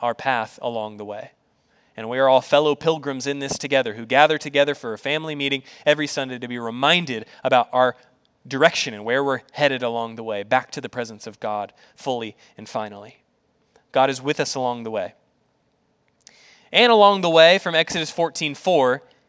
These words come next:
he will get glory over our enemies. He will get glory over our enemies. Look at Exodus fourteen four. It says this, "And I will harden Pharaoh's heart,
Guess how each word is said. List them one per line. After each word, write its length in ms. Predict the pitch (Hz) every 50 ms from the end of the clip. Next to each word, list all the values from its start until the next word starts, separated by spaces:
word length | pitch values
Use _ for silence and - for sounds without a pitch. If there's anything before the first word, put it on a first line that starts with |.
| _ _
he 160 | - - 196
will 140 | 196 190 185
get 240 | 165 170 170 135 143
glory 560 | 135 151 151 180 202 202 190 165 151 143 139
over 320 | 127 131 147 139 139 139 131
our 140 | 127 123
enemies. 680 | 117 127 127 120 110 101 98 92 - - - - - - _ _ _ _ _ _ _ _ _ _ _ _ _ _ _ -
He 140 | - 196
will 100 | 208 208
get 180 | 190 196 175 151
glory 400 | 151 165 170 190 196 196 175 160
over 300 | 156 156 160 156 170 156
our 140 | 147 147 143
enemies. 420 | 143 147 151 139 131 120 117 -
Look 100 | 180 -
at 60 | 220
Exodus 340 | 202 185 - - 185 165 151
fourteen 440 | - - 165 156 135 - 160 143 131
four. 400 | - - 147 135 117 107 101 - _ _ _ _ _ _ _ _ _ _ _ _
It 80 | -
says 160 | - 165 156
this, 340 | - 160 147 131 - - - _ _ _ _ _ _ _ _ _ _ _ _ -
"And 140 | 165 170
I 160 | 160 170 214 233
will 140 | 254 226
harden 380 | 156 - 196 208 226 208 214 196
Pharaoh's 440 | - - 208 202 190 180 170 156 -
heart, 440 | - - 170 147 147 165 - -